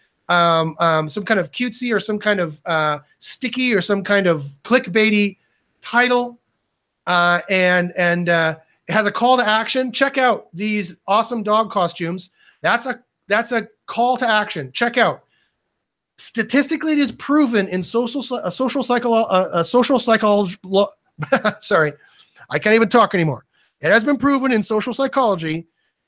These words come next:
statistically, that people do click call to actions more than a non-call to action. They will click this title more, it's been proven scientifically, than they will this title.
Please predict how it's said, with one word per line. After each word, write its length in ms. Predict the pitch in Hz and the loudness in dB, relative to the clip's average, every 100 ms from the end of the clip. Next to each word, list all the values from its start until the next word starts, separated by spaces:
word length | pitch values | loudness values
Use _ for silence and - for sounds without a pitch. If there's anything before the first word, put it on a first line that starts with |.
| _ | _
statistically, 880 | - 214 254 302 240 - 147 135 - _ _ _ _ _ _ | -10 -6 -2 -2 -4 -4 -4 -6 -10 _ _ _ _ _ _
that 340 | 147 170 175 175 _ _ | -6 -4 -2 -6 _ _
people 260 | 226 240 269 | -6 -4 -4
do 300 | 185 269 285 | -2 -2 -2
click 480 | - 254 240 - _ _ _ | 0 0 0 -6 _ _ _
call 300 | - 220 233 | -6 -2 -2
to 160 | 240 247 | -4 -2
actions 460 | 196 214 233 208 175 | -2 -2 -6 -6 -2
more 460 | 220 202 160 156 _ | 0 0 -2 -6 _
than 280 | 151 190 190 | -6 -4 -2
a 80 | 185 | -2
non-call 560 | 190 220 226 214 208 | 0 0 -2 -2 -2
to 100 | 196 | -2
action. 420 | 185 196 - 139 - _ _ - | -2 -2 -6 -14 -16 _ _ -6
They 200 | 165 226 | 0 0
will 220 | 269 277 | 0 -4
click 340 | - 262 262 | -2 -2 -2
this 280 | 180 240 269 | -2 -4 -4
title 320 | - 262 262 | -2 0 2
more, 420 | 254 254 185 175 - _ _ _ - | 2 2 2 2 -4 _ _ _ -8
it's 140 | 190 | -4
been 160 | 254 233 | -4 -2
proven 360 | 294 311 302 | 0 0 0
scientifically, 760 | 285 277 262 269 254 - 160 165 | 0 0 0 -2 -4 -4 -4 -2
than 160 | 190 | 0
they 140 | 202 208 | 2 2
will 220 | 220 220 | 2 2
this 180 | 208 240 | 0 -2
title. 400 | - 160 123 - | -2 -2 -4 -12